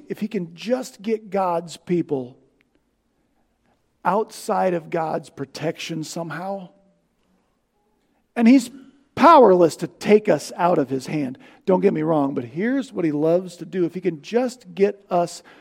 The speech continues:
focused on what's on someone else's plate, on what I don't have. This is right back to Eve in the garden. "Look at that one piece of fruit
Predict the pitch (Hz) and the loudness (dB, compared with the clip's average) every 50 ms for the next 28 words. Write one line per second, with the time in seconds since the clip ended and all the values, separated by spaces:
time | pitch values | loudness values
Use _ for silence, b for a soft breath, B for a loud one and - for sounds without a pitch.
0 | b b _ - - - 180 175 170 - 156 139 131 - - - b b b b | b b _ -10 -2 0 0 0 0 -2 -4 -6 -6 -8 -18 -20 b b b b
1 | b b b b b b b b b _ _ _ - 156 156 160 170 185 180 - | b b b b b b b b b _ _ _ -8 -6 -2 0 0 0 0 -2
2 | 160 143 143 - - - 190 190 190 175 160 151 160 175 175 160 - 165 135 _ | -6 -6 -6 -8 -10 -8 -6 -6 -6 -6 -6 -4 -4 -4 -4 -6 -8 -14 -16 _
3 | - 156 147 131 151 156 - _ _ _ _ _ _ _ _ _ _ _ _ _ | -10 -8 -6 -6 -6 -8 -10 _ _ _ _ _ _ _ _ _ _ _ _ _
4 | _ _ _ _ _ _ _ _ _ _ _ _ _ _ _ _ 339 339 _ _ | _ _ _ _ _ _ _ _ _ _ _ _ _ _ _ _ _ _ _ _
5 | _ _ _ _ _ _ _ _ _ _ _ _ _ - - 185 185 185 180 185 | _ _ _ _ _ _ _ _ _ _ _ _ _ -10 -6 -4 0 2 4 4
6 | 185 196 185 151 - 190 180 190 208 196 165 151 170 180 170 160 170 175 170 _ | 4 4 2 2 0 0 0 0 -4 -6 -10 -10 -10 -10 -10 -12 -14 -18 -20 _
7 | _ _ _ _ _ _ _ _ _ _ _ _ _ _ _ _ _ _ _ _ | _ _ _ _ _ _ _ _ _ _ _ _ _ _ _ _ _ _ _ _
8 | _ _ _ _ _ _ _ _ _ - 208 202 - 175 143 135 143 175 185 202 | _ _ _ _ _ _ _ _ _ -6 -6 -6 -6 -6 -12 -2 4 6 6 6
9 | 202 196 196 190 180 180 170 - 170 165 - 175 185 185 160 165 156 147 - 160 | 6 4 4 4 4 4 4 0 -6 -6 -4 -2 -2 -2 -2 -4 -4 -2 0 0
10 | 156 147 135 139 135 147 175 226 285 262 - 165 139 _ - 180 185 214 240 202 | 0 0 -2 -6 -8 -6 -2 -4 -4 -2 -4 -8 -4 _ 2 2 2 0 -2 -6
11 | 180 170 170 185 196 190 180 - 165 160 170 165 - 143 123 - - - - 156 | -8 -6 -6 -6 -6 -8 -8 -6 -6 -6 -6 -6 -10 -14 -16 -16 -16 -8 -4 -2
12 | 156 180 196 | -2 -2 -2